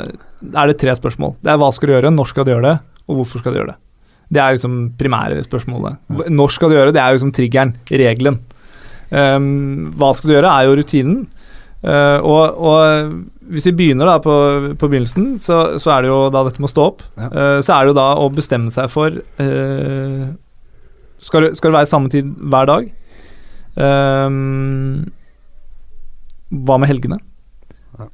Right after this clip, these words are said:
Speaker 1: Ehm, det er vi, ting som kan være lurt å reflektere på for, for, på forhånd, for,
Speaker 2: For
Speaker 1: for å
Speaker 2: helgene blir,
Speaker 1: forutse.
Speaker 2: da blir det unntakstilstand.
Speaker 1: Ja, så hverdager da. Hverdager.
Speaker 2: Mm.
Speaker 1: Ehm, du sa åtte, ni er også greit, eh, så der må du bare bestemme deg.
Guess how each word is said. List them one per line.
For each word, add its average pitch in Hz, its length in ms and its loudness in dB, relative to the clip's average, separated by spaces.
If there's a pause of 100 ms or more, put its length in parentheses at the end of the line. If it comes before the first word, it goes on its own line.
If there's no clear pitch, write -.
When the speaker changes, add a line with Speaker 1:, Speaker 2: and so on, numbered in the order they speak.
(140)
Speaker 1:
Ehm, 131 540 0 (200)
det 151 140 4
er 165 120 4
vi, 165 380 -2
ting 151 200 0
som - 140 -6
kan 151 120 4
være 139 120 2
lurt 123 220 -4
å 127 100 0
reflektere 131 520 -2
på 131 120 -8
for, 139 260 0
for, 156 220 -2
på 156 160 -4
forhånd, 160 300 2
for, 147 140 2
Speaker 2:
For 139 100 -4
Speaker 1:
for 143 200 4
å - 20 4
Speaker 2:
helgene 135 180 4 (160)
blir, 131 200 2
Speaker 1:
forutse. 127 420 4
Speaker 2:
da 131 120 4
blir 131 140 2
det 135 100 2
unntakstilstand. 95 500 -6
Speaker 1:
Ja, 123 100 0 (220)
så 165 180 0
hverdager 165 440 4
da. - 60 -2 (280)
Hverdager. 156 540 4
Speaker 2:
Mm. 104 240 -8
Speaker 1:
Ehm, 151 480 2 (420)
du 151 100 0
sa 151 200 2
åtte, 156 360 0
ni 143 160 2
er 135 140 2
også 123 180 -2
greit, 143 480 -2
eh, 143 640 0
så 139 160 -4
der 151 140 4
må 165 80 4
du 156 80 2
bare 151 100 2
bestemme 131 240 -2
deg. 180 300 -4